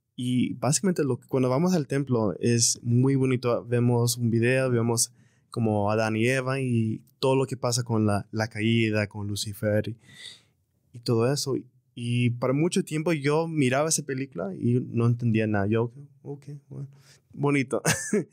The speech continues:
Pero ahora estudié las escrituras, estudian en segundo Nef y estudian,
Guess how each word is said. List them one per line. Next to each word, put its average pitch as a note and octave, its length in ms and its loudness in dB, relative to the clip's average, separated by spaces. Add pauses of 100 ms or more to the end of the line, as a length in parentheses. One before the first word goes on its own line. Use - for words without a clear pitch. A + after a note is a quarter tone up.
(340)
Pero D3+ 180 -4
ahora D3 320 2
estudié C3+ 280 -2
las C3+ 180 2
escrituras, A#2 720 0
estudian A2+ 580 0
en G2 120 0
segundo A2 400 4
Nef G#2+ 360 0
y A2 180 -6
estudian, A#2 480 0